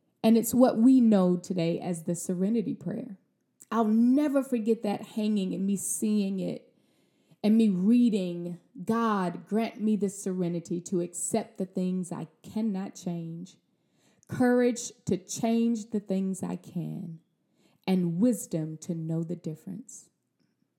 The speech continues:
Wow. I remember reading that, not having a clue as to what it really meant.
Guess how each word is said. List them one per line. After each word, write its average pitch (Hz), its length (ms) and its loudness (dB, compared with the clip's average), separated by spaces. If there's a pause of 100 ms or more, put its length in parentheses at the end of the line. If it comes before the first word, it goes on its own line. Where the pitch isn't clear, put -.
(460)
Wow. 170 600 0 (1400)
I 311 240 2
remember 254 560 2
reading 208 400 2
that, 180 260 -2
not 247 320 -4
having 202 380 -4
a 160 120 -6
clue 294 800 0
as 214 240 -2
to 202 100 -2
what 190 200 2
it 180 120 -2
really 185 240 0
meant. 165 320 -6